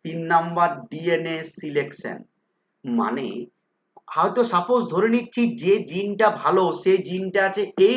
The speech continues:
ডিএনএ সেগমেন্টের মধ্যে, আমি কি করলাম? এই ডিএনএটাকে সংগ্রহ করলাম বা এটাকে আইডেন্টিফাই করলাম। এটার জন্য কি করা হয়? ডিএনএ আইসোলেশনের জন্য ডিএনএ খণ্ডকগুলোকে কেটে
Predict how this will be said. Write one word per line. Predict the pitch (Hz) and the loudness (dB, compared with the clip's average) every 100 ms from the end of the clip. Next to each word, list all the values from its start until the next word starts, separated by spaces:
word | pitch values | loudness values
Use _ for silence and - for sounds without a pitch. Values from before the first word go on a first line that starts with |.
| 180 | 2
ডিএনএ | 185 165 151 | 2 2 0
সেগমেন্টের | 151 120 131 113 117 - | -4 -4 -4 -4 -6 -8
মধ্যে, | - - - _ _ - | -16 -18 -20 _ _ -6
আমি | 139 143 | -4 -4
কি | 143 139 | -8 -8
করলাম? | 139 180 262 262 _ _ - | -4 -2 -2 -4 _ _ -10
এই | 143 135 | -8 -6
ডিএনএটাকে | 120 120 113 113 190 262 - _ _ _ - | -4 -4 -4 -6 0 0 0 _ _ _ -8
সংগ্রহ | 135 131 127 117 117 113 | -6 -6 -6 -4 -6 -6
করলাম | 113 110 101 98 | -8 -6 -8 -6
বা | 101 104 | -6 -6
এটাকে | 95 101 220 - - _ 123 | -6 -6 -2 -2 -4 _ -4
আইডেন্টিফাই | 117 120 117 117 98 90 | -2 -2 -6 -8 -10 -10
করলাম। | 92 90 - - | -12 -14 -10 -2
এটার | 185 233 226 | 0 2 0
জন্য | 226 226 | -2 -4
কি | 220 226 | -2 4
করা | 233 220 | 6 6
হয়? | 233 - _ _ _ _ - | 2 -4 _ _ _ _ -2
ডিএনএ | 214 277 269 226 | 2 2 2 0
আইসোলেশনের | 196 208 190 180 170 156 127 | 0 -4 -4 -4 -4 -4 -4
জন্য | 147 151 226 233 160 | -4 -2 -2 -2 -2
ডিএনএ | 190 214 220 | 0 2 0
খণ্ডকগুলোকে | 190 185 180 170 175 170 165 | 0 0 0 -2 -4 -4 -2
কেটে | 156 | -2